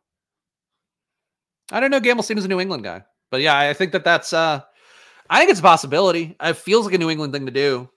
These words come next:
I think J J McCarthy, too, would be, you know, elevated version of what they've, uh, wanted in the past with Mac Jones. I am thinking a third tight end here in Noah Fant.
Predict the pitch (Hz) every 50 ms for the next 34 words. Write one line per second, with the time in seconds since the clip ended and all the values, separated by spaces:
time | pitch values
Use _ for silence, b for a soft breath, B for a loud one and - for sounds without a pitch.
0 | _ _ _ _ _ _ - 190 214 226 - 220 202 165 185 165 131 - 170 160
1 | 165 160 175 160 139 - - 165 165 160 156 147 135 147 143 131 147 139 131 131
2 | 123 120 113 107 - _ _ _ _ - 156 156 156 156 139 151 147 147 139 120
3 | 135 139 147 139 127 147 143 139 131 113 117 127 127 127 - 131 123 113 104 -
4 | b b b b b b b - 107 110 110 110 113 123 107 117 131 127 131 131
5 | 123 123 - 131 127 123 - 135 117 123 120 113 - - 131 127 135 156 156 147
6 | - - - - _ _ _ _ _ _ _ _ _ _ _ _ _ _ _ _
7 | _ _ _ _ _ _ _ _ _ _ _ _ _ _ _ _ _ _ _ _
8 | _ _ _ _ _ _ _ _ _ _ _ _ _ _ - - 160 175 190 202
9 | 214 226 214 - - 214 202 208 208 202 202 - 180 180 165 160 - _ _ 170
10 | 170 180 180 180 180 170 160 - - - 147 156 156 160 160 160 160 147 - -
11 | 165 156 156 151 147 143 147 147 143 139 139 - - - 156 156 151 151 147